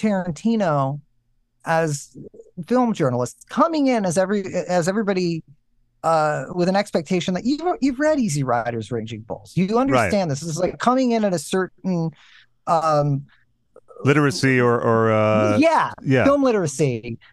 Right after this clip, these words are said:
Speaker 1: that I, I just appreciated, but also not being alienating at all. Like, um, w-, you know, w-, really bringing you in. And,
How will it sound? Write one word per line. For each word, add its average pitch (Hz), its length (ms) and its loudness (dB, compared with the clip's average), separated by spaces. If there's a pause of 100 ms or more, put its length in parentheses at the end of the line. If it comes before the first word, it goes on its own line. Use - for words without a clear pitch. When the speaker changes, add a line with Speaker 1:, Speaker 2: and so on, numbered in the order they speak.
(160)
Speaker 1:
that 165 440 2
I, 170 140 -2
I 196 180 2
just 196 220 -2
appreciated, 143 800 0
but 170 220 0
also 214 360 2
not 165 520 0
being 180 300 -2
alienating 139 760 -2 (160)
at 131 140 -2
all. 143 400 0 (200)
Like, 127 420 0 (140)
um, 135 460 0 (120)
w-, 151 200 -8
you 156 80 2
know, 117 260 -2
w-, 139 100 -14 (460)
really 180 340 0
bringing 170 540 0
you 131 180 0
in. 143 320 0
And, 131 460 -2